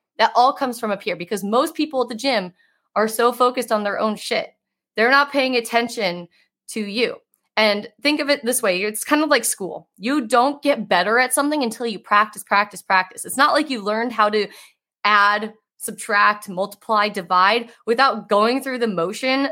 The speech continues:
so many times. And it becomes faster and faster. And now you're more efficient at it. And now you can do algebra. Although, to be fair, it's been a long time since I've been on algebra. So I probably, I don't know if I could do algebra right now, but you get what I mean. <laughs> You know, lack of confidence is a big thing.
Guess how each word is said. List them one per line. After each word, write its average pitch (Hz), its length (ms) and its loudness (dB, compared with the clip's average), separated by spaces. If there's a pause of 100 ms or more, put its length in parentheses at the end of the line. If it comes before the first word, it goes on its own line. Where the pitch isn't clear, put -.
so 196 320 2
many 220 260 0
times. 185 420 0
And 202 80 -10
it 202 60 -10
becomes 220 300 -8
faster 220 360 2
and 208 80 -8
faster. 208 360 0
And 185 80 -6
now 196 140 2
you're 214 180 -2
more 202 160 -2
efficient 247 500 -4
at 175 160 0
it. 170 120 -4 (220)
And 196 160 0
now 220 160 4
you 254 160 -4
can 240 160 -6
do 233 300 -4 (220)
algebra. 190 520 0 (160)
Although, 185 360 -2
to 214 100 -14
be 196 140 -12
fair, 175 400 -4
it's 180 100 -14
been 185 120 -8
a 175 40 -6
long 175 160 -4
time 180 160 -8
since 160 160 -16
I've 165 80 -12
been 175 80 -12
on 170 140 -10
algebra. 165 320 -10
So 175 100 -12
I 170 80 -10
probably, 285 640 0 (220)
I 277 80 2
don't 277 100 4
know 269 80 6
if 262 80 0
I 247 100 4
could 233 120 -6
do 226 100 0
algebra 208 320 2
right 180 180 -2
now, 220 280 4
but 247 400 0 (260)
you 254 100 -4
get 247 200 2
what 220 120 2
I 196 100 2
mean. 180 200 -10 (480)
<laughs> - 300 0 (1200)
You 233 80 -2
know, 202 160 2
lack 226 320 2
of 262 80 -10
confidence 269 480 0
is 240 80 -10
a 262 60 -4
big 208 260 -8
thing. 262 360 -6